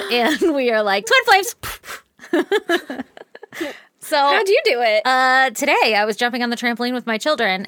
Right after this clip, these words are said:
Speaker 2: and my youngest, who is, like, fucking almost two now, he likes when I hold him and jump,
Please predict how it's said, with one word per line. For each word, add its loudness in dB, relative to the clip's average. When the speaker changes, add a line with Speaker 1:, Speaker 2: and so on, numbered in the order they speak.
Speaker 2:
and -6
my -6
youngest, -4
who -4
is, -4
like, -2
fucking -6
almost -8
two -4
now, -2
he -6
likes -4
when -6
I -6
hold -2
him -4
and -8
jump, -10